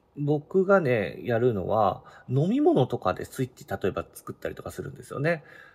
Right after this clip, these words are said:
まあ、あんまりね、そのエナジードリンクっていうのは体に良くないので、飲みすぎっていうのは良くないんですけど、もう絶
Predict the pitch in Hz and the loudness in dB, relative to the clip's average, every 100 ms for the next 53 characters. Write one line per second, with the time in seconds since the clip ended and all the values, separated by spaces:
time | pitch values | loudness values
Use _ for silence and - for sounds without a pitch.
0 | _ _ - 151 139 170 170 175 180 147 | _ _ -2 2 2 4 4 4 2 0
1 | 110 117 135 151 160 156 156 143 - 90 | 0 2 4 2 2 0 0 -4 -6 -8
2 | - 113 117 120 127 127 101 104 107 85 | 0 2 4 2 0 0 0 0 0 -4
3 | - 107 104 85 - - - _ - - | -4 0 2 0 -6 -20 -20 _ -20 -20
4 | - 101 110 120 143 156 104 104 117 107 | -8 -4 -2 -2 -6 -4 -4 -4 -4 -4
5 | 110 95 - 87 85 107 - _ _ - | -6 -8 -12 -10 -8 -8 -12 _ _ -10